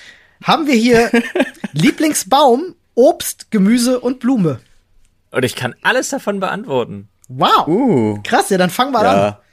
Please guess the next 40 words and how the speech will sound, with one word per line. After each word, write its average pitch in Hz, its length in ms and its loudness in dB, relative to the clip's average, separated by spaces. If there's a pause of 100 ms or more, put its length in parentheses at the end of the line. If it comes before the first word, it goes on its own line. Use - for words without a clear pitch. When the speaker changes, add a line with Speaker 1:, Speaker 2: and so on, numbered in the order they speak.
(220)
Speaker 1:
Lieblingsbaum. 240 540 0
Speaker 2:
Echt, 113 160 -2
ich, - 200 -12 (800)
äh, 101 80 -10
mein 110 200 -4
Lieblingsbaum 165 680 -4
ist 135 440 -4
der 123 160 0
japanische 143 560 -4
Ahorn. 104 500 -6 (840)
Speaker 1:
Oh, 294 120 4
der 226 140 4
ist 226 100 -2
hübsch. - 380 -4
Den 175 140 2
habe 233 120 2
ich 247 120 -4
gesehen 214 300 2
in 208 100 0
so 196 120 0
einem, 190 200 0
in 180 120 -2
so 170 100 0
einem 175 100 0
Schlossgarten 156 640 -4
irgendwo, 147 280 -6
wo 147 100 -6
da 147 140 -6
stand 143 300 -6
so 151 100 -6
ein 143 60 -6
Ding. 135 240 -8 (420)
Speaker 2:
Unglaublich 214 720 0
hübsch 202 320 2
und 156 120 -2
ein 135 220 -4 (140)
unglaublich 196 680 -2
zickiges 190 720 -2
Gewächs, 151 460 -6
Alter. 95 420 -10